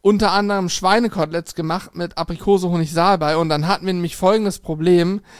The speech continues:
Durch dieses scheiß Elfmeterschießen und Verlängerung und so zog sich der Punkt, wo wir das servieren wollten, immer weiter nach hinten und haltet mal ein Schweinekotelett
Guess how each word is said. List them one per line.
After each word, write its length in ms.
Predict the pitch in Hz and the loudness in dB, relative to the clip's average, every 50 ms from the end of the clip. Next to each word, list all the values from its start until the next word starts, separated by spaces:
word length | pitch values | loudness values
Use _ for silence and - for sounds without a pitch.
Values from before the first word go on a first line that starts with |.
| - - | -6 -2
Durch 180 | 180 190 196 - | 0 0 0 0
dieses 280 | - 190 170 160 156 - | -2 -6 -4 -2 -2 -2
scheiß 340 | - - 208 208 226 - - | 0 2 2 0 0 -2 -4
Elfmeterschießen 840 | - 165 143 - 175 196 214 - 196 165 - - 175 170 - 160 156 | -8 -8 -4 -2 -2 -2 0 0 -2 -4 -4 -6 -8 -10 -8 -8 -10
und 120 | 147 - | -8 -8
Verlängerung 680 | - 151 147 156 180 202 208 180 156 143 139 139 139 | -6 -4 -2 -2 0 0 -2 -2 -2 -2 -4 -4 -4
und 140 | 139 135 131 | -6 -6 -6
so 220 | 139 139 160 170 - - - - - _ | -2 -2 -2 -2 -4 -8 -18 -20 -20 _
zog 320 | - - - 269 294 294 - | -2 4 4 6 6 4 0
sich 220 | - 233 202 - | -4 -6 -6 -2
der 140 | - 175 151 | 0 0 0
Punkt, 480 | - - - 247 254 254 269 233 - - _ _ _ _ | 2 2 2 4 4 2 0 -2 -6 -12 _ _ _ _
wo 200 | - 170 190 190 | 4 6 6 8
wir 100 | 190 185 | 6 6
das 240 | - 180 170 - - | 4 2 0 0 -2
servieren 480 | 175 151 139 139 156 220 240 220 170 139 | -2 -2 -2 2 4 4 4 4 4 2
wollten, 360 | 139 139 139 143 - 170 - _ | 2 2 2 2 0 -4 -10 _
immer 380 | - 254 277 294 247 190 165 | 0 2 2 4 4 4 4
weiter 280 | 175 175 196 196 208 170 | 2 2 0 0 -2 -4
nach 180 | 147 139 127 - | -6 -6 -6 -2
hinten 520 | 208 220 233 - - - 151 175 208 208 - - - - 123 | 0 0 0 0 -2 -4 -4 -4 -4 -4 -6 -10 -20 -18 -4
und 280 | - 180 185 170 151 156 | 0 2 2 2 4 4
haltet 320 | 175 196 220 220 - - 165 | 4 4 4 2 -2 -6 -6
mal 140 | 175 165 156 | -4 -4 -4
ein 80 | 151 | -4
Schweinekotelett 960 | - - - 165 175 185 190 208 208 190 - - 165 147 143 139 131 135 131 | -4 -4 -2 0 2 2 2 2 0 -2 -2 -2 -4 -4 -4 -4 -8 -8 -10